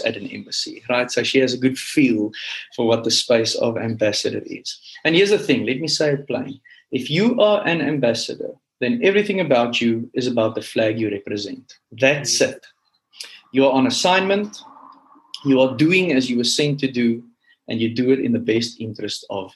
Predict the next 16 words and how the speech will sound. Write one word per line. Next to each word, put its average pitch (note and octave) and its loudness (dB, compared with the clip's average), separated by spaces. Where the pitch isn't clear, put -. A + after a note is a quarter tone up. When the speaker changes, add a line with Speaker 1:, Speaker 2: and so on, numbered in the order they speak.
Speaker 1:
the G#2 -8
flag. - -10
Like, C#3+ 2
even A#3+ 6
an E3+ 2
ambassador C3 4
from B2 -2
a A#2 -2
different A#2+ -4
country C3 0
being A#2 -2
in C3 4
South A2+ -2
Africa - -2
would B2 0
not D#3+ 2